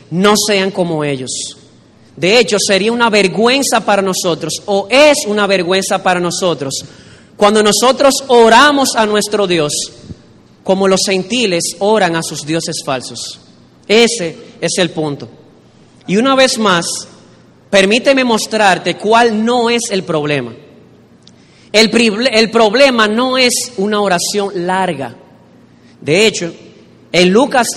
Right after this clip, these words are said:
seis, versículo doce, se nos dice que Jesús oró toda la noche el día antes de elegir a sus apóstoles. Así que el problema aquí no es básicamente una oración larga. Tampoco es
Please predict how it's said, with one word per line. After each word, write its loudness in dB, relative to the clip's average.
seis, 0
versículo 0
doce, 0
se 0
nos 0
dice -2
que 0
Jesús -2
oró 4
toda 8
la 4
noche 0
el 2
día 0
antes 0
de 0
elegir 0
a 2
sus -4
apóstoles. -4
Así -6
que 0
el -2
problema 2
aquí -4
no -2
es 2
básicamente 0
una -6
oración -2
larga. -2
Tampoco 4
es 2